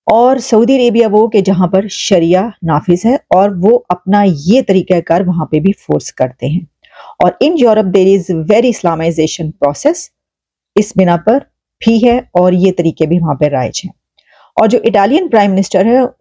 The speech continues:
उन्होंने होस्ट किया, जो कि एक पॉलिटिकल फेस्टिवल ऑर्गेनाइज्ड by, कहा यह जा रहा है कि अब हर फार राइट पार्टी जो है, अ, the Brothers of Italy in Rome,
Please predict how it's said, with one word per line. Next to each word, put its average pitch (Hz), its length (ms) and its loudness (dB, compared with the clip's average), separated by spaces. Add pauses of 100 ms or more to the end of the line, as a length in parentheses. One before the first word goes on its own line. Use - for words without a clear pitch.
(160)
उन्होंने 226 460 4
होस्ट 240 480 -2 (100)
किया, 180 280 4
जो 175 240 0
कि 175 320 0
एक 175 160 -2 (140)
पॉलिटिकल 220 420 0
फेस्टिवल 202 640 0 (120)
ऑर्गेनाइज्ड 170 540 -2
by, 170 260 2 (560)
कहा 226 180 2
यह 208 200 4
जा 170 200 2
रहा 170 120 2
है 180 60 0
कि 175 140 -8
अब 170 240 0
हर 175 360 0 (380)
फार 226 260 2
राइट 160 400 0
पार्टी 165 460 -2 (400)
जो 180 100 2
है, 165 340 2
अ, - 300 -2 (360)
the 160 220 0
Brothers 185 500 2 (140)
of 170 60 -4 (140)
Italy 277 320 0 (480)
in 269 180 4
Rome, 170 340 2